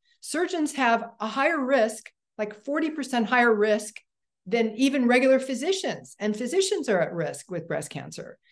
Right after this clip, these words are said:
That's what the data shows, you know. So I'd be looking at, "Do I love what I'm doing?" You know, do I, is, is my relationships, you know, in order?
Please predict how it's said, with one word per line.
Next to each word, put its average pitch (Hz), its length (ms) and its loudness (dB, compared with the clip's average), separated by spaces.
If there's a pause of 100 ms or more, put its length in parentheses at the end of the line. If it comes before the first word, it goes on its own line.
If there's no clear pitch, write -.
(160)
That's 185 160 -2
what 202 100 0
the 208 60 6
data 226 340 6
shows, - 460 -8
you 175 160 -10
know. 160 240 -10 (400)
So 226 540 6 (360)
I'd 320 280 2
be 269 100 6
looking 311 480 4
at, 175 340 2
"Do 233 160 -2
I 311 100 4
love 247 260 2
what 277 120 2
I'm 247 220 2
doing?" 262 560 -4 (180)
You 185 160 -4
know, 185 280 -2
do 240 200 -2
I, 233 200 6 (120)
is, 214 220 -2
is 208 300 0
my 214 100 0
relationships, 226 1040 -2
you 196 140 -2
know, 160 180 -4
in 175 160 -6
order? 151 460 -4